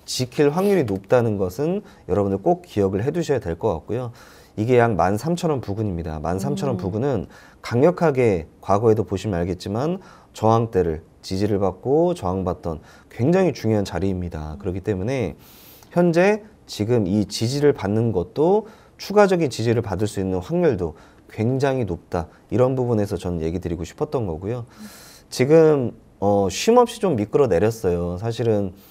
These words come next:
Speaker 1: 보시면 알겠지만 이십일 일 날, 어, 급등이 나왔습니다. 상한가를 좀 도달했었었고요. 상한가 이후에 다시 한번 좀, 어, 상승이 나오기보다는 역시나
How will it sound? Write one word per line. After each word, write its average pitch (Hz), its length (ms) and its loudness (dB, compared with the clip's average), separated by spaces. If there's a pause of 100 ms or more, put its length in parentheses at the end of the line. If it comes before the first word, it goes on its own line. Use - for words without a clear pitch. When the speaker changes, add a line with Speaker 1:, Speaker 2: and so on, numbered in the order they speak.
(220)
Speaker 1:
보시면 113 320 0
알겠지만 101 600 -2
이십일 123 360 0
일 147 120 4
날, 101 420 -2 (260)
어, 82 260 -6
급등이 131 320 0
나왔습니다. 90 520 -2
상한가를 151 480 -2
좀 120 180 -6
도달했었었고요. 113 920 -8 (460)
상한가 180 400 2
이후에 135 640 2
다시 95 220 -4
한번 104 260 -2
좀, 87 400 -4 (260)
어, 76 320 -12
상승이 143 320 -2
나오기보다는 90 800 -2
역시나 82 400 -8